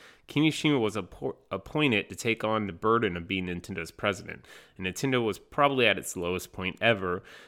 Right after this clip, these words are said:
with the Wii U, um, kind of struggling in the market, not hitting sales. You know, people just didn't connect with the system at all. And since he's took over,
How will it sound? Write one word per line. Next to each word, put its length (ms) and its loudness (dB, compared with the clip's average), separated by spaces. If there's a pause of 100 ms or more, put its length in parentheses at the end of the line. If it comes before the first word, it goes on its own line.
(120)
with 240 -6
the 80 -2
Wii 300 2
U, 460 2
um, 680 -8
kind 300 -6
of 100 -6
struggling 600 -2
in 100 -4
the 60 -6
market, 580 -4 (300)
not 180 2
hitting 260 0
sales. 680 -2 (480)
You 80 -10
know, 160 -4
people 460 -2
just 440 -12
didn't 280 0
connect 340 -4
with 100 -8
the 80 -10
system 380 -10
at 60 -2
all. 260 6
And 160 -4
since 300 -2
he's 180 -2
took 220 -2
over, 500 0